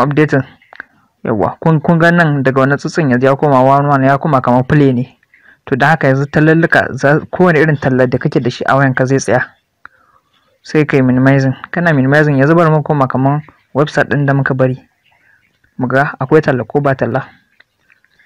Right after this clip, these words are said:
Bari mu shige shi mu ga. Y two mate dot com. Yau bari mu search ɗin video mu gani, tallan zai zo ko ba zai zo ba. Yawwa,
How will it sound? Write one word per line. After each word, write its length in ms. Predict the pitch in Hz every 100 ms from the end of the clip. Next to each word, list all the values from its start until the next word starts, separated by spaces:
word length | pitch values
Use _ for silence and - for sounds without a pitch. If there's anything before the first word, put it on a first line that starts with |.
| _ -
Bari 160 | 143
mu 80 | 147
shige 240 | - 107 135
shi 120 | 135
mu 100 | 98
ga. 160 | 147 - _ _ _ _ _ _ _ - _ _ _ _ _ _ _ _ _
Y 140 | 120 135
two 200 | - 139
mate 260 | 135 135 113
dot 220 | 110 -
com. 160 | 117 - - _ _ _ _ _ _ _ _ _ _ _ _ _ _ _ _ _ _ _ _ _ _ _ _ _ _ - -
Yau 160 | 117 113
bari 180 | 131 151
mu 120 | 143
search 240 | 131 131
ɗin 240 | 104 110 123
video 240 | 131 131
mu 120 | 120 113
gani, 240 | 123 127 -
tallan 300 | - 110 123
zai 160 | 127 143
zo 160 | 135 131
ko 180 | 143
ba 120 | 131 127
zai 120 | 123
zo 100 | 117 113
ba. 160 | 131 - _ _ _ _ _ _ _ _ _ _ _ _ _ _ _ _ _ _ _ _ _ _ _ _ _ _ _ _ _ 208
Yawwa, 320 | - 64